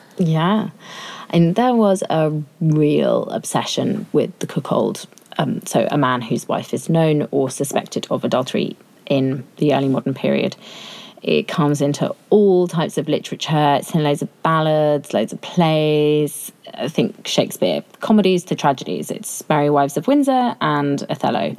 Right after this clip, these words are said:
In the Restoration stage comedies, adultery is a real kind of cause for jest. The Country Wife in sixteen seventy-five, and one maybe less well known, Three London Cuckolds in sixteen eighty-one.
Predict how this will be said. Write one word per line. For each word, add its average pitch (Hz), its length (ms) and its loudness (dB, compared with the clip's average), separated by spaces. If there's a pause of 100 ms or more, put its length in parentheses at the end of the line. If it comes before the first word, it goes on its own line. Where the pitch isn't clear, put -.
(160)
In 151 560 2
the - 140 -2
Restoration 208 840 2
stage 190 460 0
comedies, 165 880 0
adultery 147 540 2
is 139 100 0
a 143 60 0
real 139 340 2
kind 135 240 -4
of - 160 -12
cause 151 320 2
for - 120 -4
jest. - 520 -2
The - 80 -2
Country 156 420 0
Wife 151 680 0 (180)
in 139 220 0
sixteen 135 400 -2
seventy-five, 143 760 0
and 143 100 -4
one 135 200 0
maybe 143 240 0
less 143 240 -4
well 147 180 2
known, 147 380 2
Three 185 320 4
London 165 360 2
Cuckolds 139 680 0
in 143 340 0
sixteen - 480 0
eighty-one. 156 720 2